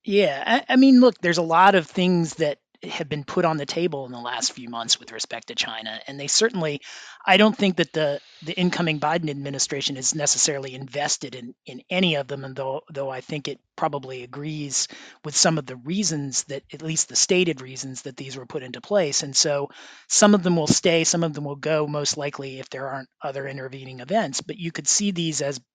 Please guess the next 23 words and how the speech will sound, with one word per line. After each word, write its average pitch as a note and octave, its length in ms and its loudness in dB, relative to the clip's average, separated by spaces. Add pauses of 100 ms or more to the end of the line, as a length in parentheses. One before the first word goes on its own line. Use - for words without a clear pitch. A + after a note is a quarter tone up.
(100)
potential D3+ 340 -2
bargaining C#3+ 500 -4
chips - 320 -2
in C3 100 -12
a B2+ 40 -12
negotiation C3+ 720 -4
with B2 100 -14
China, D3+ 540 -2
and, C3+ 240 -8
and C#3 160 -4
certainly F3 400 2
bargaining D3+ 440 -2
chips - 520 -2
that C#3+ 200 -8
could D3 200 -6
be C3+ 240 -14 (720)
substantially E3+ 580 2
modified C#3 720 0
as B2+ 100 -6
part C#3 220 -4
of C3 120 -8
a C3 40 -14
negotiated C3 760 -8